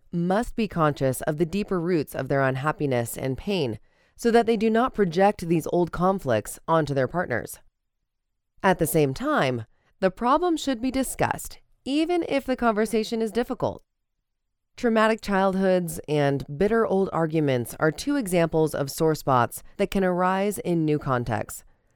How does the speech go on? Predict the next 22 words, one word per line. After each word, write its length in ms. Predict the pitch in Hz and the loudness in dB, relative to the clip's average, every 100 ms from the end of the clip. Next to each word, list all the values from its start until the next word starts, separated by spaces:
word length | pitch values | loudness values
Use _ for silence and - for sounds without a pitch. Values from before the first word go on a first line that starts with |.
| - | -2
causing 340 | 247 247 247 | 0 2 0
arguments 560 | 202 226 190 131 113 - | 0 0 0 0 0 -2
and 180 | 160 147 | -4 0
other 260 | 165 170 | 2 2
forms 300 | - 160 151 | 2 -2 0
of 100 | 143 | -2
friction. 440 | 165 170 - - - _ _ _ _ _ _ _ _ _ - | -4 -6 -8 -12 -14 _ _ _ _ _ _ _ _ _ 0
While 200 | 240 262 | 2 4
emotional 600 | 262 240 262 - 330 302 | 4 4 2 0 -2 -2
pain 400 | 214 196 190 190 | 0 2 2 2
can 160 | 185 | 0
be 100 | 156 | 0
hard 300 | 151 - 156 | 0 0 0
to 80 | 151 | 0
talk 260 | 143 127 127 | -2 -2 -2
about, 340 | 117 107 107 _ _ _ _ - | -2 -2 -4 _ _ _ _ 0
it's 220 | 202 - | 0 -2
critical 520 | - 277 277 285 294 | -2 2 2 0 -2
to 120 | 277 | -2
handle 320 | 208 196 190 | 0 2 2
negative 380 | 175 156 160 165 | 2 2 2 -2
feelings 500 | - 143 143 160 185 | 0 0 0 0 -4